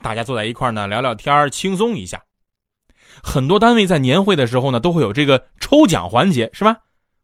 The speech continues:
我们公司也一样，因为我们还没有赞助，所以呢，东西的数量并不多，价值也不是特别高。三等奖是不知名的一台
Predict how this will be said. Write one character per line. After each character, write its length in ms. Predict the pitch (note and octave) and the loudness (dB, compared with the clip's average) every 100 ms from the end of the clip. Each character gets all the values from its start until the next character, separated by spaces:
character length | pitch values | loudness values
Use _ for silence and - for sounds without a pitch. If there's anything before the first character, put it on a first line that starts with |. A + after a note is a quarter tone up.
| _ _ | _ _
我 160 | A#2+ G#2 | -8 -2
们 120 | D#3 | 0
公 180 | C#4 C#4+ | 2 0
司 160 | C4+ | -2
也 120 | G3+ | -4
一 100 | A#2 | -2
样， 200 | A#2+ A2 - _ _ _ _ | -4 -6 -10 _ _ _ _
因 160 | - G3+ | -2 0
为 60 | |
我 100 | E3 | 2
们 100 | B2 | -2
还 140 | A#2+ D#3 | -4 -2
没 100 | F3 | 0
有 160 | F3 | 0
赞 260 | A2+ G3+ F3+ | 0 -2 -2
助， 280 | F3+ B3 - - | -4 -8 -8 -12
所 200 | - D3+ | -4 -4
以 100 | C3 | -2
呢， 280 | B2 A#2+ | -4 -4
东 240 | A2+ F3 F#3 | -4 -4 -4
西 100 | D3 | -4
的 140 | D3+ | -4
数 380 | D3 - C#4 A3+ | -4 -6 -4 0
量 180 | C#3+ A2+ | 0 -2
并 160 | C3 | -6
不 100 | A2 | -8
多， 280 | G#2+ C3 C3 | -6 -4 -4
价 320 | B2 C4 G#3+ | -6 -6 -6
值 180 | A2+ A#2+ | -8 -10
也 100 | G#2+ | -10
不 160 | D#2 C3+ | -10 -12
是 80 | - | -4
特 120 | D#3 | -2
别 120 | C3 | -2
高。 220 | D#3 G3 - _ _ _ _ _ _ | 0 0 -2 _ _ _ _ _ _
三 340 | - - A#3+ B3+ | -8 2 2 4
等 180 | G3+ | 2
奖 300 | F#3+ G#2+ F#2 - _ | 0 -2 -6 -12 _
是 560 | - E3 D3 C3 A#2+ _ | -8 -2 0 0 -4 _
不 120 | - | -2
知 220 | G3+ - A#3 | -2 0 0
名 220 | D3+ F3+ | 2 2
的 80 | G#3 | 0
一 100 | D3+ | 0
台 640 | A2 C3 D3+ D3 C3+ | -4 0 2 2 0